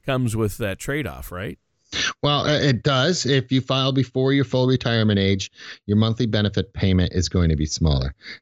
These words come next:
Speaker 2: Now, you thought, if you thought the first part of this answer was gonna be a little boring, Tony, or confusing, bear down here because <laughs> there's some weird fractions coming up. And I'm not talking about, like, nine sevenths, but,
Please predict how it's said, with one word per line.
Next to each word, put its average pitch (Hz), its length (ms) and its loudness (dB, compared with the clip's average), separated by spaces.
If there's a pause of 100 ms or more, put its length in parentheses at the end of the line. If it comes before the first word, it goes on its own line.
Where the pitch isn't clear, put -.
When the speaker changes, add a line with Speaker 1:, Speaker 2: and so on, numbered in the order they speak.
(100)
Speaker 2:
Now, 80 420 2
you 92 180 4
thought, 95 380 0
if 92 220 0
you 98 140 4
thought 101 280 -2
the 104 60 -2
first 139 320 0 (240)
part 82 180 2
of 76 60 2
this 78 180 -2
answer 76 340 2
was 73 260 2
gonna 78 200 0
be 80 120 2
a 78 60 4
little 76 180 4
boring, 73 320 2
Tony, 80 400 2 (320)
or 92 200 2
confusing, 80 720 2 (380)
bear 92 420 0
down 73 380 0
here 69 320 2
because 76 640 0 (200)
<laughs> - 520 -12
there's 113 240 0
some 117 200 2
weird 113 280 4
fractions 92 560 0
coming 78 360 0
up. 71 180 -2
And 90 80 0
I'm 92 140 2
not 92 180 0
talking 92 320 0
about, 90 240 0
like, 87 160 -2
nine 92 380 2
sevenths, 101 640 -2
but, 87 320 -2